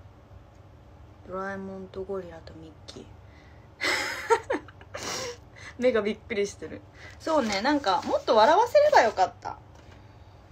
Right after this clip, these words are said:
ちょっと難しいな、絵は本当に。深い。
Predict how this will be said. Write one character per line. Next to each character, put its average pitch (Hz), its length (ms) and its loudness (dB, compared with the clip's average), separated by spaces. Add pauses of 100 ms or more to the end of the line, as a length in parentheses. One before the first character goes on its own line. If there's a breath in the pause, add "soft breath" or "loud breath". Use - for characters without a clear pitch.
ち - 160 -20
ょ - 20 -20
っ - 40 -20
と - 80 -20
難 180 160 -18 (240)
し - 260 -16
い 294 40 -10
な、 185 120 -10
絵 202 120 -10
は 180 120 -8
本 185 140 -16 (160)
当 - 80 -18
に。 185 180 -16 (1080 loud breath)
深 - 320 -2
い。 - 100 -8